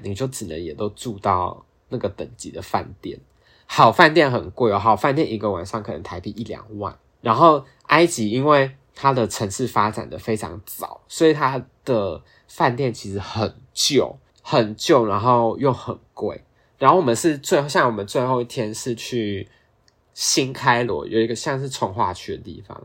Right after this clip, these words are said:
我，我刚刚讲我住那个万丽酒店，新开罗是一个晚上六千，一个晚上六千对我们来说其实已经不便宜了。对，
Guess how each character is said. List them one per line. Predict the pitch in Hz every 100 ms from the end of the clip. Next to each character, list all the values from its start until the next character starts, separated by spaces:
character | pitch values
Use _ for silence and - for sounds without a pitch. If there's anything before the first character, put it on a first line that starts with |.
| 123 _
我， | - -
我 | 110
刚 | 123
刚 | 135
讲 | 104
我 | 90
住 | - 123 104
那 | 104
个 | 95 69
万 | 113 92 101
丽 | 104
酒 | 90 - - -
店， | 87
新 | - 117
开 | 107 110
罗 | 92
是 | - 113 92
一 | 92
个 | 101
晚 | 90 76
上 | 90 87
六 | 90 87
千， | - - - _ _
一 | - 131
个 |
晚 | 135
上 | 143
六 | 160 135
千 | 131 135 110 113 117 - -
对 | 135
我 | 104
们 | 92
来 | 85 87
说 | 85 98
其 | 95 98
实 | 98
已 |
经 | 95 92
不 | 110
便 | - - -
宜 | - -
了。 | - - _ _
对， | -